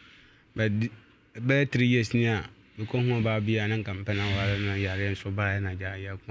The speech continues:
a na yɛde abɛhyɛ ha ase na gya. Nyame yɛ adom na yare no no brɛ ase.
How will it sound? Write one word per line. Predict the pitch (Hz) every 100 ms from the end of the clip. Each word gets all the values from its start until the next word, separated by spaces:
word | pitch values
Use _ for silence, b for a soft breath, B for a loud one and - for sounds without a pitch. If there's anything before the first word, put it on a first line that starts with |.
| 107
a |
na | 107 95 - - -
yɛde | 104 104
abɛhyɛ | 104 107 - 107
ha |
ase | 104 101 101
na | 95
gya. | 95 95 - _ _ _ _
Nyame | - 113
yɛ | 120
adom | 110 110
na | 110 101 - - _ _ _ _ _ _
yare | 104 107 110
no | 110
no | 113
brɛ | 107 110 98
ase. | 95